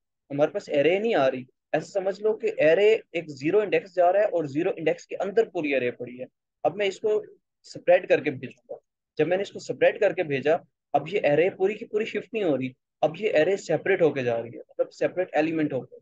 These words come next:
ये अब एलिमेंट्स जब जाएंगे ना, अब यहाँ पर हम get कर सकते हैं पहले के element को। पहले element को get करना है ना, तो अब मैं यहाँ पर name में get कर लेता हूँ। अब name में मेरा पहले element आ गया और आगे के जो remaining है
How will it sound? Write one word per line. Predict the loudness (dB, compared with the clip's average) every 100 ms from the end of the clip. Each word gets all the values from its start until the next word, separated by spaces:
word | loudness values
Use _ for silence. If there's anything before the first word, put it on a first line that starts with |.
| _ _ _
ये | 0
अब | 2 4
एलिमेंट्स | 2 2 0 0
जब | -2
जाएंगे | 0 0 0 -2
ना, | -4 -8 _ _ -2
अब | -2
यहाँ | 0 0
पर | 2 2
हम | 2
get | 0 0 0
कर | -2
सकते | -2 -10 -8
हैं | -8 -6
पहले | 0 2 2
के | 0
element | -4 -6 -14 _
को। | -20 _ _ _ 0
पहले | 2 4
element | 2 0 -6
को |
get | -2 -2 0
करना | -2 -2
है | -4
ना, | -6
तो | -4
अब | -4
मैं | -2 -2
यहाँ | -2 -2
पर | -4
name | -2 -2
में | -2 -4
get | -8
कर | -10
लेता | -12 -14 _
हूँ। | _ -4
अब | 0
name | 0 0
में | 0
मेरा | 2 2
पहले | 2 4
element | 4 2 0 4
आ | 4
गया | 4 0 -2 _ _ _ _ _ _ _ 0
और | 2
आगे | 2 2
के | 0
जो | 0
remaining | 2 4 2 2 -2
है | -2 -4